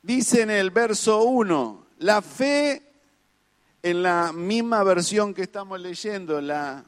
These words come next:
Nueva Traducción Viviente, "La fe demuestra la realidad de lo que esperamos, es la evidencia de las cosas que no podemos ver".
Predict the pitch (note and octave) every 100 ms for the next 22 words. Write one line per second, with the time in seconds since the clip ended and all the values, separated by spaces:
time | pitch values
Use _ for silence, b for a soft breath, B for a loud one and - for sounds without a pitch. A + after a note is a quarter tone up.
0 | - C3+ F3 F#3+ F3 D#3+ D#3 D3+ - F#3
1 | F3+ E3 D3+ D#3 E3+ C3+ G#2+ G#2 - B
2 | B B - A3+ A3+ - - C#4+ D4 C4
3 | A#3 A#3+ B3+ B3 B3 A#3 A3 G3+ F#3+ G3
4 | F#3+ G3 G3+ B3+ C4 A#3 G#3+ F#3 F#3 -
5 | A#3 A#3+ A3+ E3+ C#3+ C#3 D3 - - _
6 | _ b b b b - C4+ B3 A#3+ A#3
7 | G#3+ G3 G3 A3 C4 B3+ - A3+ G3 F#3
8 | F3+ - A#3+ A3+ A#3+ A3 - F#3+ F3 F3+
9 | G#3+ F#3+ F#3 F3 F3+ F3 D#3+ C3 A2 -